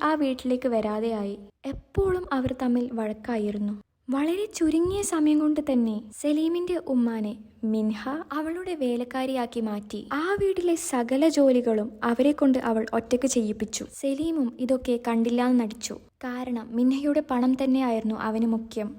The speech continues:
ഈ സമയത്താണ് സലീമിന്റെ ഉമ്മ ഫാത്തിമയുടെ വില മനസ്സിലാക്കിയത്. വൈകാതെ തന്നെ സലീമിന്റെ ഉപ്പാനെയും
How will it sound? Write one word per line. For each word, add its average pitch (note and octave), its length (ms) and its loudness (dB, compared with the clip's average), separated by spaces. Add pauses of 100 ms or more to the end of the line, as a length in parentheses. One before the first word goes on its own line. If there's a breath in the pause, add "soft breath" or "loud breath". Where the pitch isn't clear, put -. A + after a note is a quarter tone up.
(160)
ഈ D4 180 -2
സമയത്താണ് B3+ 760 -2 (100)
സലീമിന്റെ C#4+ 560 4
ഉമ്മ A3+ 400 2 (220)
ഫാത്തിമയുടെ C4+ 640 2
വില A3 200 0
മനസ്സിലാക്കിയത്. G#3 840 -4 (440)
വൈകാതെ D#4+ 640 -2
തന്നെ A3+ 240 -2 (220)
സലീമിന്റെ A3+ 540 -2 (120)
ഉപ്പാനെയും D4 600 0